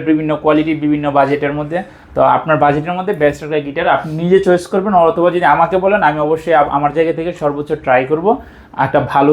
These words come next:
গিটার, একটা ভালো বাজেটের মধ্যে আপনাকে দেওয়ার জন্য, আপনার বাজেটের বেস্ট একটা গিটার দেওয়ার জন্য। তো এইটার প্রাইস হচ্ছে নয় হাজার আটশো টাকা, টেস্টি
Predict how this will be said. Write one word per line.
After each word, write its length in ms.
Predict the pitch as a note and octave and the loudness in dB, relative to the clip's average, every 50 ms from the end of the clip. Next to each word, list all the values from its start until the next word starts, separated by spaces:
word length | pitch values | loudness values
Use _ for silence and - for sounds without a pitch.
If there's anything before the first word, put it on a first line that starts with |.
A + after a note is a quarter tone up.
| D3 | 2
গিটার, 220 | E3 E3 G3+ G#3 G3+ | 2 2 2 2 2
একটা 180 | D#3+ - D3+ | 0 -2 -4
ভালো 500 | C3 A#2+ B2+ C3+ C3+ C#3+ D3 D3+ D3 - - - _ | -6 -4 -4 -2 2 2 2 2 0 -4 -10 -20 _
বাজেটের 400 | - C#3 C#3+ C#3+ C#3+ D3 C#3+ C#3+ | -4 0 0 2 2 0 -2 -4
মধ্যে 220 | C#3+ D3 D3+ D3+ E3+ D3 | -6 -6 -6 -2 -2 -2
আপনাকে 240 | B2+ C3 C3+ A#2+ A#2+ A2+ | -2 -2 -6 -10 -10 -8
দেওয়ার 200 | A#2+ B2 A#2+ A2+ | -6 -6 -6 -6
জন্য, 260 | A2+ A#2+ G#2 G2 G2 - - | -8 -10 -12 -12 -12 -8 -6
আপনার 240 | B2 B2 - - - | -6 -4 -2 -2 -2
বাজেটের 440 | B2+ D3+ D3+ D3+ E3+ E3 - - C#3 C#3+ | 0 2 2 2 2 0 0 -4 -2 2
বেস্ট 200 | D3 D3 D3 - - | 2 2 2 2 -2
একটা 200 | D3+ - C#3+ C3 | -8 -6 -6 -6
গিটার 240 | B2+ B2 B2+ A#2+ A#2+ | -6 -8 -10 -10 -8
দেওয়ার 200 | B2+ A#2+ A#2 A2+ | -8 -10 -8 -10
জন্য। 220 | A#2 A2+ A2+ A2+ - - - - - - - - | -10 -12 -12 -14 -16 -18 -20 -20 -20 -18 -2 2
তো 60 | E3+ C#3+ - | 4 4 6
এইটার 180 | F3+ E3 G3+ G3 | 6 4 4 2
প্রাইস 240 | - - G3+ G3+ G#3+ | 4 2 2 2 2
হচ্ছে 220 | G#3+ G#3 A#3 A3 | 0 -2 -2 -2
নয় 180 | G3+ F#3+ F#3+ F#3+ | -2 0 0 0
হাজার 160 | F3+ E3+ F#3 E3+ | 0 2 2 2
আটশো 280 | D3+ D3 - - D#3 | 2 0 -2 -6 -8
টাকা, 220 | C#3 D3 C3 C3+ B2+ | -8 -6 -6 -6 -6
টেস্টি 640 | - - E3 E3+ E3+ E3+ - G#3+ A3+ B3+ C4+ - | -4 -2 0 0 0 -2 -2 0 2 2 2 0